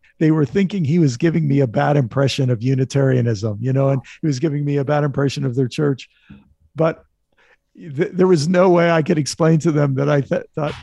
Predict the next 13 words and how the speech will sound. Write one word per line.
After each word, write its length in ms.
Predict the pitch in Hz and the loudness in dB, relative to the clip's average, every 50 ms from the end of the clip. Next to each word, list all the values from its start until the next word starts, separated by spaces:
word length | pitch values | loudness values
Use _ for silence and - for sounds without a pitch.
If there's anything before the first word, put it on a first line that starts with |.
| _ _ - | _ _ -4
"I 100 | 185 202 | -2 0
have 160 | 202 180 139 | 2 0 0
five 340 | - - 180 175 170 165 143 | 0 -2 0 2 2 2 2
people 300 | - 165 170 - - 151 | 2 0 -2 0 0 0
like 180 | 156 151 143 - | 0 0 0 0
him 140 | 147 147 139 | 0 0 0
in 100 | 143 135 | 0 0
my 140 | 139 143 139 | 0 0 -2
<laughs> 120 | 127 156 156 | 0 0 0
congregation 800 | 147 139 143 139 127 107 - - 180 151 - - - - 160 127 | 0 2 2 0 0 -2 -2 0 0 0 0 -2 -6 -6 -8 -10
too." 580 | - - - 185 147 - - - 151 147 - _ - - - - 208 - - | -8 -8 -6 -6 -6 -6 -6 -6 -6 -6 -6 _ -16 -14 -8 -6 -6 -4 -2
And 160 | 226 180 175 | -2 0 0
it's, 220 | 190 180 - - | 0 -2 -2 -6